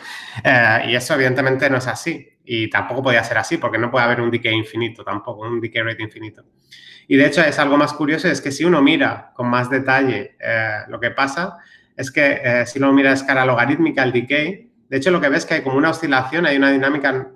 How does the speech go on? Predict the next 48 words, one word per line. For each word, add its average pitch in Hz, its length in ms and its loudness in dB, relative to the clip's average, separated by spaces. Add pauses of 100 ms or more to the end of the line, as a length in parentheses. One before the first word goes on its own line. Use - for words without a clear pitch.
(140)
digamos, 123 260 -4
como 120 180 -6
un 135 120 2
beating, 190 540 2
y 127 100 -4
luego, 143 220 4
de 139 100 6
hecho, 160 160 -2
un 143 80 2
decay 139 500 0
que 139 100 -4
es 135 140 -4
tipo 143 280 -2
power, 135 260 2
bueno, 110 280 -6
power 139 280 2
law 143 180 2
con 131 120 2
una 127 140 0
corrección 123 360 0
logarítmica. 110 640 -4 (800)
Entonces, 180 360 2
como 139 200 2
veis, 180 240 4
ya 170 220 6
la 143 160 4
primera 139 240 4
sorpresa 175 440 2
es 185 100 0
que, 143 320 -2
bueno, 147 360 -6
eh, - 440 0
esto - 500 -4
es 139 140 -4
un 135 80 -4
poco 147 160 0
académico, 165 520 2
pero 123 160 0
ves 135 160 0
que 147 120 -6
la 135 80 2
divergencia, 151 640 0
el 139 60 0
hecho 135 180 -4
de 143 60 -10
tener 143 180 0
una 143 100 0
divergencia, 175 840 -2